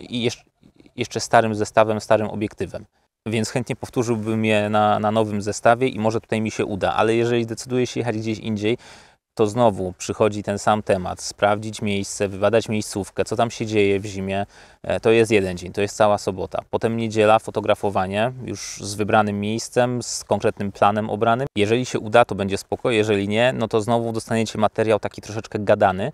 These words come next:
Po prostu chciałem tutaj w tym materiale zaznaczyć, że może być tak, że przez to, że jest zima, która nigdy mi nie wychodzi, a dodatkowo ja mam wyjątkowo mało czasu, e, w ostatnich miesiącach,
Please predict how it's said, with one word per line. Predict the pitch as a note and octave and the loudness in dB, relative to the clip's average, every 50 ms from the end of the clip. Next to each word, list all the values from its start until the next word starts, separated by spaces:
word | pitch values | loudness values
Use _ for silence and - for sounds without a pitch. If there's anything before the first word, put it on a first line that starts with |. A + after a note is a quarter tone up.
| - - _ - - | -10 -16 _ -8 -6
Po | D3+ | -2
prostu | C#3+ E3 E3+ - - C#3+ | 0 0 0 0 -2 -2
chciałem | - - D#3 D3 C#3 C3 | 2 2 2 2 2 0
tutaj | - C3+ B2+ | 0 0 0
w | - | 0
tym | - B2+ B2+ | -2 -4 -4
materiale | A#2+ - - A#2+ A#2+ A#2 A#2 A2+ G#2+ | -2 0 2 4 6 6 6 6 4
zaznaczyć, | A2 G#2 G2+ A2+ A#2 A#2 - - B2 A2 - | 2 0 2 2 2 0 0 -2 -6 -8 -4
że | G#2+ G#2+ G#2+ | -2 -2 -2
może | B2+ C#3+ D3 C#3 C#3 B2 | 0 0 2 2 2 2
być | A#2 A2+ - - | 0 -4 -4 2
tak, | - G#2+ A#2+ - - - - - | 4 4 4 4 0 -8 -16 -12
że | G2+ G#2 G#2+ G2+ | -6 -2 -2 -2
przez | - - - B2 A2 - | -2 -2 -2 -2 -2 0
to, | - A#2+ A2+ G#2+ | 0 0 0 0
że | G2+ A2+ G#2+ G#2 G#2 G#2 G#2 G2+ | 2 4 4 6 6 4 4 2
jest | G#2 A2 G#2+ - - | 2 0 0 -2 -4
zima, | A2 G#2+ A#2 A2+ A#2 G#2+ G2+ | -6 -6 -4 0 2 0 0
która | - - A2 G#2+ G#2 | 0 -2 -2 0 0
nigdy | A2+ A#2 A2 A2+ A2 | 0 -2 -4 -4 -2
mi | A2 A2 | -2 -2
nie | A2 G#2+ | -2 -2
wychodzi, | G2+ G#2+ - - A#2 A2 A2+ G#2+ | -2 0 0 0 0 2 2 2
a | |
dodatkowo | G2+ G2 G2+ G#2 - - A#2+ A2+ G#2 A2 | 2 4 2 0 2 2 0 2 2 2
ja | A2 G#2+ | 2 4
mam | G#2 G2+ G2+ G2+ G2+ G2 - - - - _ _ _ - _ _ _ _ _ _ _ _ _ _ _ _ _ _ - | 2 2 -2 -4 -6 -12 -14 -18 -18 -18 _ _ _ -20 _ _ _ _ _ _ _ _ _ _ _ _ _ _ -14
wyjątkowo | B2 A2 B2+ B2+ C3 B2+ B2 - - - D3+ A#2+ G2+ G2+ G2 | -4 0 2 2 4 2 0 -2 2 4 4 4 6 4 0
mało | F#2+ G#2 G2+ G2 G2 G2 | 2 2 2 4 2 2
czasu, | - - F#2 F2+ - - G#2+ C3 D#3+ - - - - - - - - _ _ - | 2 2 2 0 0 0 -2 -2 -2 -4 -10 -18 -20 -20 -20 -20 -20 _ _ 0
e, | F#2 G#2 G#2 G2+ G#2 G#2 G#2 G#2 G#2 G#2 G#2+ G2+ G#2 G2+ F#2+ - - A2+ A2 - - _ | 2 2 4 4 4 2 2 -2 -6 -8 -12 -12 -12 -14 -14 -14 -16 -18 -18 -18 -20 _
w | - - - - - - - - | -20 -20 -20 -20 -20 -16 -8 -6
ostatnich | G#2 - - G#2 G2+ - - G#2 G#2+ | -4 2 4 4 4 4 0 -2 -2
miesiącach, | G#2+ G#2 - - G2 G2 F#2 - A#2+ C#3 - - | -2 -2 -2 -2 -2 -4 0 2 2 2 2 0